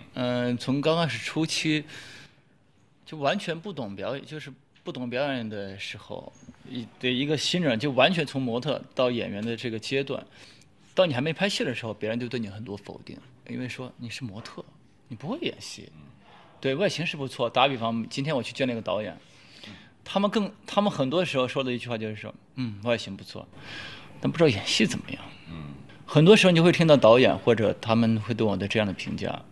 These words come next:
Speaker 1: 嗯，最后可能就会，很多时候就会没有结果了。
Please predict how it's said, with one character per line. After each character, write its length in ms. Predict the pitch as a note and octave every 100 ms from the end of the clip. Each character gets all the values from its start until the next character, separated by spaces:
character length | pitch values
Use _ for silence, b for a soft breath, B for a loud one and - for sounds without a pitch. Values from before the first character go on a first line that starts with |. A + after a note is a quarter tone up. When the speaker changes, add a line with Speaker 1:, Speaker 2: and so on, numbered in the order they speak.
| -
Speaker 1:
嗯， 220 | G#2 F#2
最 120 | G#2+
后 140 | G#2+
可 140 | F#2+ F#2
能 120 | F2+
就 80 | F#2
会， 240 | F#2+ E2 - B B B B B B B - - -
很 200 | - B2+
多 100 | G3+
时 140 | D3
候 100 | A#2
就 100 | A2+
会 80 | A#2
没 120 | A2
有 100 | F#2+
结 160 | - E2+
果 180 | -
了。 120 | -